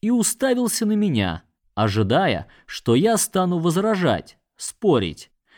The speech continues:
но я не произнёс ни слова. Картавый кивнул, словно соглашаясь с моим молчанием.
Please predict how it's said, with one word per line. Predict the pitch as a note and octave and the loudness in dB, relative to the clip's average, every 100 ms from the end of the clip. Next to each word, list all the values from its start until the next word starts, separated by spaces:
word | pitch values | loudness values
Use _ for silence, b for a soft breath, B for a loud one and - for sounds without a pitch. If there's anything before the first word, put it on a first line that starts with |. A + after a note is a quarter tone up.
| b | b
но | G2+ C#3+ | -6 -2
я | A3+ C4+ C#4+ | -2 -2 0
не | B3+ | 0
произнёс | F3 E3 D3 B2 D3+ D3 - | 2 2 2 0 -2 -2 -2
ни | C#3 | -6
слова. | - G#2 G2 E2+ D2 - _ _ _ _ _ _ | -6 -4 -2 -4 -10 -14 _ _ _ _ _ _
Картавый | A2 A#2 A2+ C#3 A#2+ A2 | -2 -2 0 0 2 0
кивнул, | G#2+ A2 G2+ D#3 A3 G#3+ B B | 0 -2 0 0 -2 -4 B B
словно | - B3+ C4+ B3 A#3 | -4 -2 -2 0 0
соглашаясь | - D3+ C3 B2+ - G#3 F#3 | 0 2 2 0 -2 0 0
с | - | -2
моим | C3 A2 A2 A2 | -2 0 0 0
молчанием. | G#2+ G#2 G2+ - F#2+ F2+ F2 D#2 | 0 -2 -4 -4 -2 -2 -4 -8